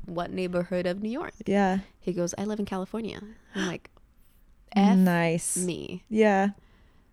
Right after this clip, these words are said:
Speaker 1: And then started my long distance relationship.
Speaker 2: Really?
Speaker 1: I fought, I fought nail and tooth for
Speaker 2: Yeah.
Speaker 1: this not to happen. I was like, "Nope, goodbye."
Speaker 2: Yeah. No.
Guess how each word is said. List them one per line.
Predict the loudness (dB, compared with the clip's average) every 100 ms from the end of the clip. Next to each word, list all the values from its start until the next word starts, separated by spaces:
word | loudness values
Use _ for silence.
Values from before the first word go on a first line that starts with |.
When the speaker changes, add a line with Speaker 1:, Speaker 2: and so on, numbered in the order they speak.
| -20 _ -10
Speaker 1:
And | -4
then | -2 -2
started | -2 0 0 0
my | -2
long | -2 -2
distance | -4 -4 -6 -2
relationship. | 0 0 -2 -4 -6 0
Speaker 2:
Really? | 4 6 6 6 4 4 4 4 2 0 -4 -20 -20 -20 _ _ _ _ _ 4
Speaker 1:
I | 4
fought, | 4 2 2
I | 2
fought | 6 8 8
nail | 4 0 0
and | 0 0
tooth | 2 2 0
for | -6
Speaker 2:
Yeah. | 4 6 6 4
Speaker 1:
this | 4 4 6
not | 6 6
to | 4
happen. | 6 6 4 2
I |
was | 2
like, | 0 2
"Nope, | 6 6 6
goodbye." | 0 4 8 10 8 6 -2 -2
Speaker 2:
Yeah. | 4 6 4 2 -4 -18 -20 -20 -20 -20 -20 -20 -20 -20 -20 -8
No. | -2 -2 -2